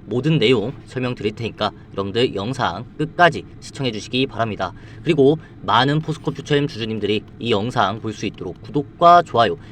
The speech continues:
한 번씩 눌러주시기 바랍니다. 영상 마지막엔 여러분들을 위한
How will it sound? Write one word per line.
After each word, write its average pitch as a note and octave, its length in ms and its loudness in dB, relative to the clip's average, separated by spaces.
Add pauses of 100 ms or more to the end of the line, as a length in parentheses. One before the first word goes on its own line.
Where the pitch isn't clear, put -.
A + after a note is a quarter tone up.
(100)
한 D#3 160 -2
번씩 C3 640 0
눌러주시기 A2 880 -2
바랍니다. A2+ 460 -2 (340)
영상 E3 340 0
마지막엔 D3+ 520 4 (180)
여러분들을 A#2 500 -2
위한 G#2+ 320 0